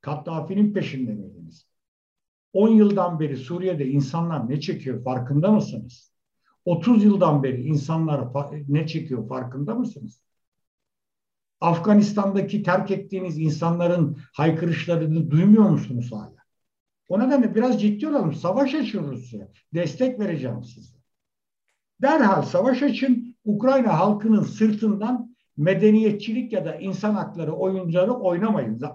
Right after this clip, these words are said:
Yani insanları o meşhur C N N spikerinin söylediği gibi ilkel ya da medeni insanlar olarak ayırmayın. Buyurun savaş açın Rusya.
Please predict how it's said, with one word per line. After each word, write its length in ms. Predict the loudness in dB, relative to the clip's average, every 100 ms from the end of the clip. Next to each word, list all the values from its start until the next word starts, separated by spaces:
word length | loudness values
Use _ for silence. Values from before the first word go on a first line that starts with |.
| _ _ -4
Yani 220 | -2 2
insanları 840 | 6 6 8 4 6 4 2 -2 -6 _ _ -6
o 180 | -4 0
meşhur 460 | 0 0 -2 -4
C 320 | -6 0 0
N 60 | 0
N 60 | -4
spikerinin 640 | -6 -10 -6 -4 -2 -4
söylediği 580 | -4 -2 -2 -2 -4 -2
gibi 320 | -4 -4 -8 _ _ _ 2
ilkel 500 | 4 4 2 2 4
ya 140 | 2
da 80 | 4
medeni 600 | 2 2 2 2 4 4
insanlar 640 | 4 -6 -6 -8 -8 -4 -4
olarak 600 | -2 -2 0 -2 -4 -4
ayırmayın. 580 | 0 2 0 -2 -6 -14 _ _ _ _ _ _ -2
Buyurun 300 | 2 4 2
savaş 340 | 2 2 2
açın 320 | 0 -6 -8 -8
Rusya. 400 | -12 -18 -20